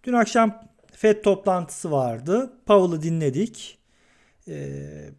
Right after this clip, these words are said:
Powell'ın söylediklerinde çok önemli bir sürpriz yoktu. Sadece Haziran ayında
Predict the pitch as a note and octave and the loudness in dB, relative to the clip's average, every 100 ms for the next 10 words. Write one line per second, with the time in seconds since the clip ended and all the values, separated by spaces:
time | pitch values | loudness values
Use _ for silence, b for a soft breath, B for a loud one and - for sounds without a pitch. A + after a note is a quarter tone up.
0 | _ _ - C#4+ C4+ B3 B3 A3+ - - | _ _ -4 0 2 4 4 2 -4 -16
1 | - C4+ A#3+ G#3 F#3 G#3 G3 G3+ G3+ G#3 | 0 2 4 2 2 2 4 2 4 4
2 | G#3 G3+ C4+ A#3 A3+ G#3 G3+ F#3+ F3+ - | 4 2 -2 0 2 2 2 -2 -4 -6
3 | - - B3+ C4 - - - _ - C4 | -6 -2 -2 -2 -8 -12 -20 _ 2 4
4 | B3 - E3 A#3+ C4+ _ - C4 G3+ E3+ | 4 0 -2 -2 -4 _ 0 2 2 0
5 | F3+ A#3+ C4+ - _ b b b A3+ A3+ | -2 -2 -4 -12 _ b b b -4 0
6 | B3 B3 A#3 F#3 C#3+ C#3 F3 C4 A#3+ | 0 2 2 0 -2 0 2 0 -2